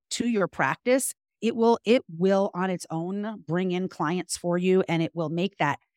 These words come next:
that connection of trust immediately. But it's important you choose the right story,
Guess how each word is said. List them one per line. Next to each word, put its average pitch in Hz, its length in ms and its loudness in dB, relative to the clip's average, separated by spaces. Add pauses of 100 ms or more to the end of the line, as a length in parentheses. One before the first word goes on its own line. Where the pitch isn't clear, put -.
(180)
that 160 200 -2
connection 175 460 -2
of 160 80 -2
trust 170 360 0
immediately. 196 600 0
But 180 380 -2
it's 185 140 -6
important 202 460 -2
you 180 100 -4
choose 180 340 -6
the 143 100 -4
right 151 280 -2
story, 262 460 2